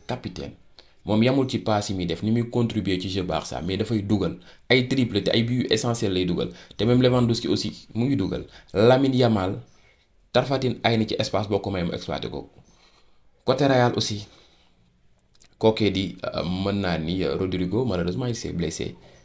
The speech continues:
Mais Vinicius, à lui seul, il peut gagner un match. Loolu moom yàgg na ko confirmer.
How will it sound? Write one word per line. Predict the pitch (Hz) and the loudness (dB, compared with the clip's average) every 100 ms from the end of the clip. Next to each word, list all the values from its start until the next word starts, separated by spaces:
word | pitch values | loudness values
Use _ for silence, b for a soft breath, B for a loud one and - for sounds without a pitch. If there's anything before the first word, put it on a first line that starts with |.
| B | B
Mais | - 95 | -4 -2
Vinicius, | 104 123 120 - | 2 2 0 -2
à | 87 | -2
lui | 95 101 | -2 -2
seul, | - - - - | -2 -4 -8 -8
il | 87 | -6
peut | - | -4
gagner | 85 90 - | -4 -4 -6
un | 78 69 | -8 -8
match. | 62 - - - | -10 -12 -14 -8
Loolu | 92 | -6
moom | 90 82 82 | -6 -8 -6
yàgg | 98 92 | -4 -4
na | 87 | -6
ko | 80 87 | -6 -8
confirmer. | 85 78 - 58 | -8 -10 -10 -14